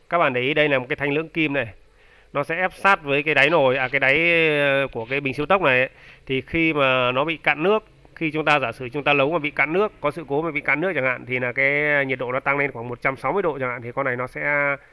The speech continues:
ờ, thực hiện lệnh để nó nhả một cái công tắc bên trong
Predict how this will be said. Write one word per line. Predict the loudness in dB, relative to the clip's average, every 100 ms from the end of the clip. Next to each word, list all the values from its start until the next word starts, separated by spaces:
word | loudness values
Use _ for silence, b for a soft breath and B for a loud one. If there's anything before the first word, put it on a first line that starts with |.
| b b b b _
ờ, | -4 0 2 2 0 0 -2 -4
thực | -4
hiện | -4 0
lệnh | 0 -2 -10
để | -6
nó | -2 2 2 2 -2 -6
nhả | -2 -2 -2
một | -6
cái | -6
công | -4
tắc | -2 0
bên | 0
trong | 2 2 2